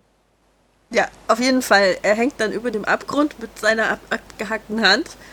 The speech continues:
und dann sagt Darth Vader: "Ich bin dein Vater" und sowieso. Und dann lässt er sich aber fallen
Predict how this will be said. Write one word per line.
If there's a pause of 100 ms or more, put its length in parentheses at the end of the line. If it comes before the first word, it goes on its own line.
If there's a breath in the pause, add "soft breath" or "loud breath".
(240 loud breath)
und
dann
sagt
Darth
Vader:
"Ich
bin
dein
Vater"
und
sowieso.
Und
dann
lässt
er
sich
aber
fallen